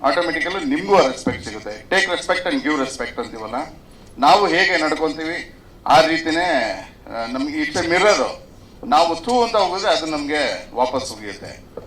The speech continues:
ನಾವು ಅದಕ್ಕೆ ಹೂ ಹಾಕಿದ್ರೆ ಅದು ನಮ್ಗೆ ಹೂ ಹಾಕುತ್ತೆ. ಇಷ್ಟೇ ಡಿಫ್ರೆನ್ಸು.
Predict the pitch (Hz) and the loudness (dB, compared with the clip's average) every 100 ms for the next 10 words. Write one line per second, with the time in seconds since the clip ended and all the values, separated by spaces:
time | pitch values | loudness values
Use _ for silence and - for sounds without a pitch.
0 | - 151 190 190 190 175 185 240 220 196 | 0 4 4 2 0 0 6 6 6 2
1 | 196 190 156 151 143 127 127 120 117 - | 0 -2 -2 -2 -2 -2 -2 -2 -2 -6
2 | - 78 - - - - - - 123 - | -14 -16 -16 -20 -20 -20 -20 -16 -6 2
3 | 160 135 127 131 123 120 131 262 | 4 4 -2 -2 -2 -6 -8 -8